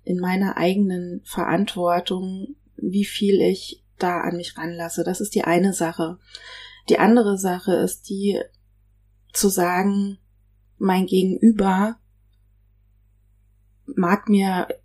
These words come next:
irgendwie was Böses oder, oder gönnt mir nichts Gutes mit so einer Aussage wie, „Na ja, ist doch nicht so schlimm“ oder, ähm, „Ja, guck mal, wie gut's dir geht, anderen geht's viel schlechter.“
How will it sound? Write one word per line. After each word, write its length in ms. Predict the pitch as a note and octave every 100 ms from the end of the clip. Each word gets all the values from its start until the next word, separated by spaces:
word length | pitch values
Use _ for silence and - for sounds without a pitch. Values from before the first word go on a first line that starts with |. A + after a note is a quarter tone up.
| _
irgendwie 440 | - G3 G#3 G#3 F#3
was 220 | F#3 -
Böses 420 | - G3 A3 F#3
oder, 400 | F3 F3 E3+ F3
oder 460 | - - E3+ E3+ E3
gönnt 320 | - F3 -
mir 80 | G3
nichts 280 | F3+ - -
Gutes 560 | G#3 B3 F#3+ G#3 -
mit 220 | - F3+
so 120 | - F3+
einer 240 | F3 F3
Aussage 600 | F3 F3+ - F3 F3 F3+
wie, 440 | F3 F3 F3 - - _ _ _ _
„Na 100 | F3+
ja, 160 | F3 F3
ist 160 | -
doch 100 | F#3+
nicht 160 | F#3+ F3+
so 100 | F3
schlimm“ 420 | - F#3 F3+ F3 -
oder, 500 | E3+ F3 E3+ E3+ F3 - - - _ _ _ _
ähm, 560 | F3 E3 E3+ E3+ - - _ _ _ _ -
„Ja, 240 | F3+ E3+
guck 220 | - G3+
mal, 140 | F#3+ F3
wie 80 |
gut's 300 | F3+ G#3 G#3
dir 140 | - F#3
geht, 220 | F#3+ F#3
anderen 320 | E3+ F#3+ F#3
geht's 260 | - F#3 -
viel 240 | - F3+
schlechter.“ 640 | - F#3+ F#3+ - F#3 F#3